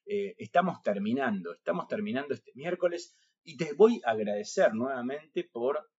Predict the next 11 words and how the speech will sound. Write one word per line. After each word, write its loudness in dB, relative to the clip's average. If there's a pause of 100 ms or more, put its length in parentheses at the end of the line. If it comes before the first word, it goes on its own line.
(200)
este, -12
por -6
estar -2
escuchando, 2
¿no? -2
Porque -6
para -4
mí -6
es -10
un -16
placer, -4